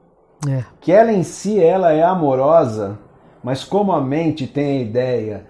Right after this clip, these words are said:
Speaker 2: de que o amor ali é, ele tem uma fantasia do amor, ele não consegue ver que esse cortar, essa espada que essa percepção tá trazendo é lucidez e que é amor. Então, ele só pode ocorrer porque você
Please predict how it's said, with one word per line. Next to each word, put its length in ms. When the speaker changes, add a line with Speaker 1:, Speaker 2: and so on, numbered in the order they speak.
Speaker 2:
de 140
que 160
o 160
amor 340
ali 260
é, 80
ele 140
tem 100
uma 140
fantasia 580
do 80
amor, 220
ele 100
não 160
consegue 540
ver 260
que 200
esse 280
cortar, 1000
essa 280
espada 800
que 80
essa 180
percepção 640
tá 120
trazendo 540
é 80
lucidez 840
e 100
que 220
é 100
amor. 460
Então, 480
ele 160
só 180
pode 280
ocorrer 500
porque 320
você 880